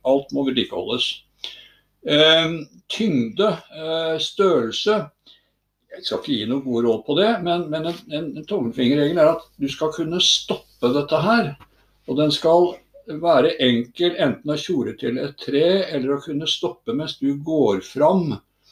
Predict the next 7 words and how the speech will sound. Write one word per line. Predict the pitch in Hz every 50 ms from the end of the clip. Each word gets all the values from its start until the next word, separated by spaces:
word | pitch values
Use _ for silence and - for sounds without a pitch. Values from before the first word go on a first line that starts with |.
| _ _ _ _ _ _
og | 160 156 -
holder | - 127 117 113 117 135 151 151
bikkjene | 156 143 - - 107 104 101 107
dine | 113 123 123 139
hvis | 139 139 139 - -
noe | 170 156 113 95 120 123
skjer. | - - 123 131 143 131 101